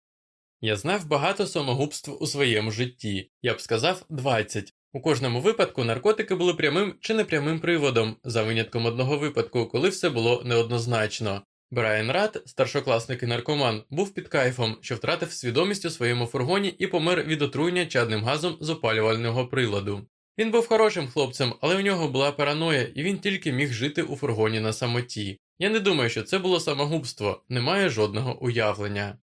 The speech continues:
Єдине, що я спостерігав багато разів протягом років, це те, як у хлопців, які багато курять травку в юності, активується, ймовірно, генетична схильність до параної. Під впливом високих доз Т Г К у них розвивається Т Г К, індукована параноя в пізньому підлітковому віці.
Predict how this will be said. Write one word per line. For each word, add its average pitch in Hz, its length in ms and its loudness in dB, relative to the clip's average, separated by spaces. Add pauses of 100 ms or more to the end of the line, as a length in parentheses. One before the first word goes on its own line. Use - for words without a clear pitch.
(320)
Єдине, 117 400 0
що 123 140 0
я 117 100 4
спостерігав 123 640 -2
багато 123 320 -2
разів 120 320 0
протягом 123 460 0
років, 151 480 -2
це 160 160 2
те, 208 160 0
як 214 200 0
у 151 60 -4
хлопців, 196 500 -2
які 127 240 -4
багато 123 380 0
курять 123 280 0
травку 123 340 0
в 120 60 0
юності, 117 560 -2
активується, 127 800 0
ймовірно, 104 680 0
генетична 123 580 -2
схильність 175 540 -2
до 117 160 0
параної. 113 640 0 (200)
Під 123 140 -6
впливом 120 460 0
високих 127 460 -2
доз 123 220 0
Т 123 120 -2
Г 127 160 2
К 196 300 2
у 135 80 -4
них 190 180 -4
розвивається 143 580 0
Т - 120 -4
Г 123 160 2
К, 123 320 0
індукована 170 600 2
параноя 139 460 2
в 170 60 -10
пізньому 185 400 0
підлітковому 113 720 0
віці. 104 480 -2